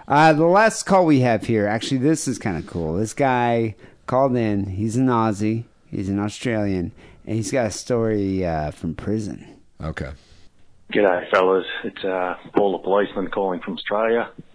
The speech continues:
Speaker 3: Uh, I suppose I'll just preface this with a pause to allow Dave to go on about Foster's Lager and unarmed coppers. So now that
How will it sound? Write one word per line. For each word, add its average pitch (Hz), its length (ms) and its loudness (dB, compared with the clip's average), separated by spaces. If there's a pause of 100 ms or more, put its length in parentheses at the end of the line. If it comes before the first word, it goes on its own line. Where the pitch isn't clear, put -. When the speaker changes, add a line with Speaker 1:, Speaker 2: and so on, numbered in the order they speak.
(920)
Speaker 3:
Uh, 101 320 -4
I - 40 -8
suppose 104 240 2
I'll 101 140 4
just 98 240 -6
preface 95 640 -6
this 98 140 -6 (100)
with 98 100 -2
a 98 160 0 (140)
pause 101 320 0
to 101 80 -2
allow 95 240 0
Dave 95 220 -4
to 90 60 -4
go 92 240 -4
on 92 80 -4
about 90 240 -6
Foster's 90 420 -6
Lager 95 420 -4
and 90 140 -8 (340)
unarmed 95 400 -2 (200)
coppers. 110 340 -2 (2250)
So - 80 -2
now 117 160 2
that 101 100 0